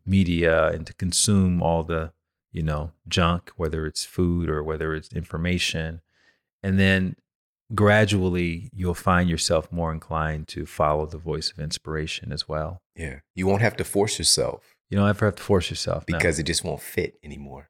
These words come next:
Speaker 1: No. But here's the other thing. It's happening anyway, it's gonna happen. I just, on my podcast,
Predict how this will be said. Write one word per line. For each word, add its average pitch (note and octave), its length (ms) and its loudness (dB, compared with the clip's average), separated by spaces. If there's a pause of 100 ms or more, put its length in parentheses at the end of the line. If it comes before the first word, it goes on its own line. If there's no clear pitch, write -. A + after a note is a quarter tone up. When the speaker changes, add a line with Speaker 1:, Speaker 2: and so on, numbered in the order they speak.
Speaker 1:
No. A2+ 240 2 (200)
But D3+ 120 4
here's F3 200 6
the D3+ 80 4
other D#3 120 2
thing. F2 300 -2 (760)
It's E3 160 4
happening G#3 520 4
anyway, A#2+ 600 4 (380)
it's - 100 -4
gonna C3+ 180 4
happen. A2 320 2
I B2 100 4
just, C3+ 200 4
on G#2+ 100 4
my A#2+ 140 6
podcast, A2 880 2